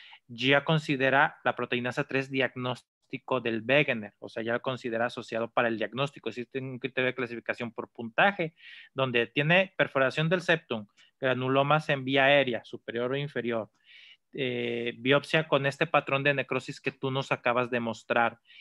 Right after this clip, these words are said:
y proteinasa tres es Wegener. Así ya es el criterio, junta cinco puntos,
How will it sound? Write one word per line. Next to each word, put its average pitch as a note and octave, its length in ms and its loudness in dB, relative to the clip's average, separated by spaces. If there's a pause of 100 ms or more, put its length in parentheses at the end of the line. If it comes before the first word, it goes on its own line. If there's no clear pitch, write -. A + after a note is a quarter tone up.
y B2+ 120 0
proteinasa B2+ 760 0
tres G3+ 360 2
es A#2 160 -2
Wegener. G2+ 420 -2 (480)
Así A#2+ 340 -2
ya C3 120 2
es B2+ 140 -4
el C3 120 -2
criterio, D#3+ 440 2
junta D3+ 340 0
cinco D#3 400 -2
puntos, E3+ 560 -2